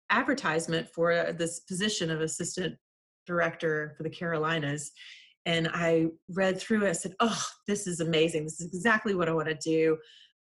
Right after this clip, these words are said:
Uh, had my letters of reference and uh, was so excited, "This is, this is my calling," and I didn't even get an interview.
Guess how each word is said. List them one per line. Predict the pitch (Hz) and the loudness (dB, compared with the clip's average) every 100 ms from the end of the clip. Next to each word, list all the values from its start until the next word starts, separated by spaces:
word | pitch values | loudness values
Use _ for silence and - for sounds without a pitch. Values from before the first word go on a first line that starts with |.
| _ _ | _ _
Uh, | - - - - _ | -10 -10 -12 -20 _
had | - - 170 | -8 -2 0
my | 165 | 2
letters | 160 247 220 240 | 4 4 6 4
of | 226 - | 2 2
reference | 277 262 226 196 185 - | 4 6 6 4 4 0
and | 165 156 - - _ _ | 0 0 -8 -20 _ _
uh, | 175 165 | -4 -2
was | 165 160 | -2 -2
so | - 262 | 4 6
excited, | 247 - 233 214 202 | 6 4 2 2 0
"This | 202 214 | 0 2
is, | 226 170 | 0 -2
this | - 247 233 | 0 0 2
is | 208 | 2
my | 214 | 2
calling," | 190 - 185 180 180 175 180 | 2 2 2 4 4 2 0
and | 185 | 0
I | 180 | 2
didn't | 247 262 | 6 6
even | 208 | 4
get | 180 175 | 2 0
an | 151 | 0
interview. | 160 170 165 156 147 | -2 -2 -4 -6 -6